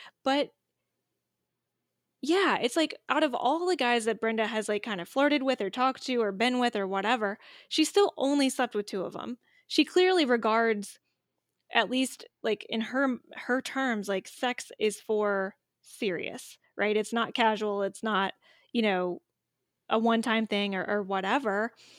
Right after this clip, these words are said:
And so she's like, "I don't understand why they don't, why they suddenly think that I think any differently or that I'm any different," which I totally agree with. I'm like, yeah, if you really think about it, yeah, Brenda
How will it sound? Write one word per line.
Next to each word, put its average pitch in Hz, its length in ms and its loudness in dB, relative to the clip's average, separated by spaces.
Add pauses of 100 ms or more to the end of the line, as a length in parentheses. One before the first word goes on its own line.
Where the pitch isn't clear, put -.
(260)
And 240 140 0
so 277 120 0
she's 262 200 -2
like, 269 220 4
"I 254 120 2
don't 311 160 0
understand 240 640 -2
why 196 200 -2
they 202 220 0
don't, 202 440 -2 (920)
why 233 160 6
they 247 120 6
suddenly 247 380 4
think 226 200 -2
that 202 220 0
I 202 160 0
think 196 200 -4
any 190 180 -4
differently 185 480 -8
or 196 100 -4
that 202 200 -2
I'm 214 280 0
any 190 180 -4
different," - 420 -10 (280)
which 339 240 2 (240)
I 339 120 2
totally 339 560 2
agree 277 300 0
with. 226 320 -2
I'm 262 140 -2
like, 311 260 -2 (720)
yeah, 330 220 4
if 311 160 2
you 330 160 4
really 370 260 6
think 392 220 2
about 240 280 4
it, 240 120 -4
yeah, 339 180 2
Brenda 285 580 2